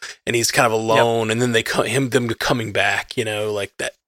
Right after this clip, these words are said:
Speaker 1: that could be so powerful. <laughs>
Speaker 2: Yeah. I don't know why, but, like, my first thought was, like, you know, he turned to alcoholism, got a little bit darker.
Speaker 1: Mm-hmm.
Speaker 2: And then, uh, they came back and he's, like, trying to hide his problem from them.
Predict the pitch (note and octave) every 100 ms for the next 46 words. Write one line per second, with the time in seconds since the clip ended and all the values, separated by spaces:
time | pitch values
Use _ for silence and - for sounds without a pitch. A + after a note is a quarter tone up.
0 | - - - - B2+ - C3+ C3 - C3+
1 | - A#2+ C3+ D#3 - D#3 G#2+ - - -
2 | D#3 D#3 - G3 - C#3 A#2+ - - -
3 | - _ D#3+ F#3+ G#3 F#3+ C#3+ C#3 D3+ C3+
4 | C#3+ C#3 C3 C#3 B2+ D#3 D3 C3+ - -
5 | C#3 C#3+ C3+ B2+ C#3 B2+ - - _ _
6 | _ - C#3 C3 D3+ - D#3+ D3 D3 C#3
7 | C#3+ D#3 B2+ D3+ D3 C#3+ E3 D#3 D#3 C3+
8 | C3+ C3 B2+ C3+ C3 B2+ - E3 D#3+ -
9 | - _ _ - B2+ A#2+ G#2+ A2 G#2+ -
10 | C#3 C#3 C3+ B2+ B2+ A#2+ A#2 B2+ - E3+
11 | C3+ C#3+ - D#3 C3 A#2+ C3 D3 B2 C#3
12 | C3 B2 C3+ - C#3+ C#3 C3+ B2+ - B2+
13 | C3 B2 C3+ - A#2 B2 C3+ C3+ D3+ D3+
14 | D#3 E3 E3+